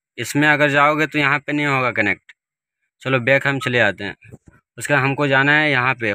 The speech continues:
phone projection, अब यहाँ पे हमको जाना है ऐड। अब यहाँ पे होगा searching हो रहा है, ये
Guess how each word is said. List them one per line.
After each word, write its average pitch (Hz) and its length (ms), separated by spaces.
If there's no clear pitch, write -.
phone 151 360
projection, 123 1120
अब 123 140
यहाँ 131 200
पे 147 100
हमको 139 220
जाना 120 240
है 104 100
ऐड। 151 260
अब 113 120
यहाँ 131 180
पे 147 140
होगा 143 260
searching 139 420
हो 131 120
रहा 127 100
है, 147 160
ये 127 100